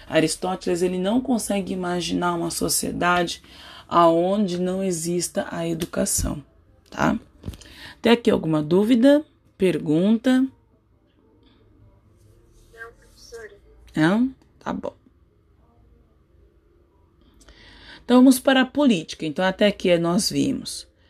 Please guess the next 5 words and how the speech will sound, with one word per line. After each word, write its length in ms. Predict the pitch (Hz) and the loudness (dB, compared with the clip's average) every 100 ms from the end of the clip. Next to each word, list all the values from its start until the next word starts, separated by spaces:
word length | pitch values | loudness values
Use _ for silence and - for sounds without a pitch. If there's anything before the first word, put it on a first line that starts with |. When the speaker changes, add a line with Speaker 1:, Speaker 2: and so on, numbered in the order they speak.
| _ - - - _ - - | _ -20 -20 -20 _ -2 6
Speaker 1:
a 80 | 165 | 8
origem 640 | 160 156 160 175 240 247 | 8 6 4 6 6 6
de, 160 | 185 175 160 - _ | 4 0 0 -2 _
de 80 | 156 | 0
Aristóteles, 1080 | 151 151 - - 123 143 196 233 294 - | 2 2 -2 -4 -8 -4 0 2 0 -2